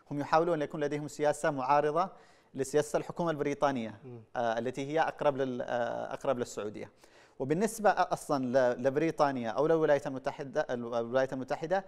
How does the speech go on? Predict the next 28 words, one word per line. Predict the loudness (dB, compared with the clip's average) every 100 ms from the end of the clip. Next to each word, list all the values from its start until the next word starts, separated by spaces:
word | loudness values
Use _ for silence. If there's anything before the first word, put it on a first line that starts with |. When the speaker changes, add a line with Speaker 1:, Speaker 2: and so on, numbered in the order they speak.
| -12 -20 -20 _ _
Speaker 1:
مشكلتهم | -6 -6 0 2 2 0 -4
في | -4
الملف | 0 0 0 -2
أن | -2 -2
حليفتهم | 0 2 2 2 -2 -2 -2 -2 -4
يشعروا | -4 0 0 0
أنها | 0 -2
تورطت، | 2 2 4 2 -2 -10 -4
لا | 2
يشعروا | 2 2 2 2
أنه | 0 -4 -6
كان | -4 -2 -2
حرب | -2 -4 -2
بالضرورة، | -4 -2 0 0 -2 -6 -14 -20 -10
يشعر | -6 -2 -2 -2
أنها | -4 0 0
حرب | 0 -2 -2 -6 _ -12
استعجلت | -10 0 0 2 0 -2
فيه، | -6 -8 -10 _ _ _ _ _
تورطت | 4 6 6 2 2
الآن | 2 2 -2
في | -2
الأزمة. | -4 -2 -4 -6 -16 _ _ _ _
خلونا | -20 -2 0 2 0
نحاول | -2 2 2 2
نبحث | -2 -4 -4
عن | -4 -6
حل | -8